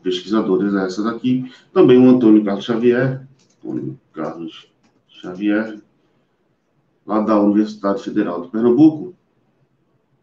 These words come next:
ele também teorizou a respeito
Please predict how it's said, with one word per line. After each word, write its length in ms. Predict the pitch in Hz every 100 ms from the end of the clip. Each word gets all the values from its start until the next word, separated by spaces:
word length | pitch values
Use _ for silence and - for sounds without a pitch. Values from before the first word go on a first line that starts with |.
| _ _ _ _ _ _ _ _
ele 580 | - 107 101 110 135 -
também 360 | 175 123 95 98
teorizou 640 | 113 - 123 - 92 90 -
a 80 | 104
respeito 760 | 135 - 95 92 90 107